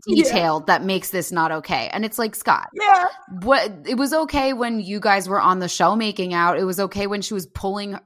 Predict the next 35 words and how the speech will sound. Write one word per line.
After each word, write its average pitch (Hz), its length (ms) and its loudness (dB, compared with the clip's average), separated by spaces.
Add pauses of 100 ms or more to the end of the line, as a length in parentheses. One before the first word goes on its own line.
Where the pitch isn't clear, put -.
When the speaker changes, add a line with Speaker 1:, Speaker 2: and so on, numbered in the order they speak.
(120)
Speaker 2:
your 190 300 -4
child 190 460 2
out 180 160 2
of 180 100 -4
her 175 400 -4 (300)
birth 196 260 0
canal 170 420 4
with 180 140 0
her 185 100 -2
bare 170 440 2
Speaker 1:
You 185 120 4
Speaker 2:
hand. - 160 6
Speaker 1:
guys 539 120 4
were 466 80 4 (260)
on 440 140 -6
T - 60 -10 (400)
V. 320 60 0
That's 330 220 0
way, 523 140 2 (180)
that's - 220 -6
way 349 260 -4
worse 359 320 -6
than 247 200 -4 (200)
a 233 80 0
private 285 480 0
vacation 277 600 -8
in 233 220 -10
Italy, 285 400 -6
bro. 208 600 -4
Speaker 2:
Right. 214 240 -10
Speaker 1:
Bro. 226 880 4
Speaker 2:
Yeah, 269 320 6
with 214 300 -6
ten 202 260 0
O's. 196 380 -2